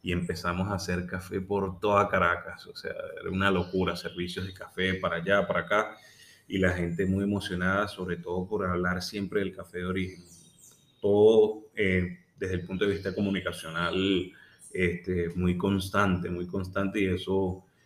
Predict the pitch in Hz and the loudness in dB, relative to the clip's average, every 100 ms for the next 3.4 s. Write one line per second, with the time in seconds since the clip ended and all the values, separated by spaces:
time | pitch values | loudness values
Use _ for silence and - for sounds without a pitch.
0 | _ _ _ _ 92 85 85 85 95 95 | _ _ _ _ 0 2 2 2 2 2
1 | 92 85 - - 85 80 82 85 87 90 | 2 -2 -8 -10 -6 -4 -2 0 2 0
2 | 87 90 87 87 85 87 92 80 85 82 | 0 0 -2 -2 -8 -8 -6 -4 -4 -6
3 | 82 - _ - | -8 -20 _ -20